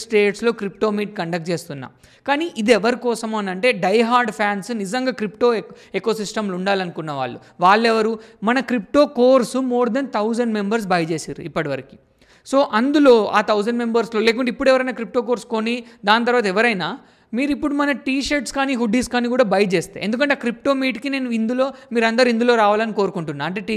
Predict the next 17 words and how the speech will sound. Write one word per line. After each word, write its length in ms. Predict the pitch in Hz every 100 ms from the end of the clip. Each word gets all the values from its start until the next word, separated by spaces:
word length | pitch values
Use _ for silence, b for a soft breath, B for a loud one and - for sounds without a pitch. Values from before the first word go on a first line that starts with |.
| 208
షర్ట్స్ 200 | 214 196
కానీ 140 | 214 190
హుడ్డీస్‌లో 380 | 185 196 214 202
రావాలని. 360 | 170 160 127 127 B B
So 60 | 233
మీరు 140 | 247 196
టీ 80 | 226 208
షర్ట్ 160 | 240 247
కానీ 140 | 247 220
హుడ్డీ 200 | 196 220 226
కానీ 160 | 233 208
బై 80 | 196 190
చేసి 260 | 214 214 339 B B 196
already 280 | 214 233 247 -
Google 220 | 226 226 202
కొని 120 | 185
ఉంటే, 180 | 165 -